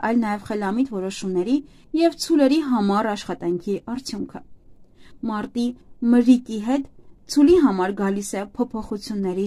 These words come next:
ժամանակը։ Վեներայի ազդեցությունը Մարսի և Սատուրնի միջև մարտի մեկից մինչև քսաներկուսը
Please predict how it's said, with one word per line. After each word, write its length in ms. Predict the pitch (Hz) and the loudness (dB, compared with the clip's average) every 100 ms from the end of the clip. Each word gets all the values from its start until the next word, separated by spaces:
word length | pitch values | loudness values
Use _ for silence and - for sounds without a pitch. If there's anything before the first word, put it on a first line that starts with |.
| 202 | -4
ժամանակը։ 600 | 190 180 180 185 - - - - - - - - - | -4 -4 -4 -6 -10 -14 -16 -20 -20 -20 -20 -20 -6
Վեներայի 520 | 247 247 254 254 269 277 220 | 2 6 6 6 4 4 0
ազդեցությունը 720 | 226 226 233 233 - 285 254 - - - - | -2 0 0 -2 2 6 6 4 -16 -16 -4
Մարսի 400 | 226 226 262 262 247 | 0 2 2 4 4
և 140 | 202 196 | 2 -4
Սատուրնի 500 | 214 196 202 202 208 | -6 -6 -6 -4 -2
միջև 420 | 196 196 294 302 - - 220 | -4 -2 -2 -2 -6 -10 -6
մարտի 320 | 214 214 - 226 | -4 -4 -4 -4
մեկից 440 | 226 208 220 202 - | -4 -6 -10 -14 -12
մինչև 360 | 208 190 - 202 | -8 -8 -10 -16
քսաներկուսը 760 | - 220 196 190 196 269 277 | -10 -6 -4 -4 -4 -2 0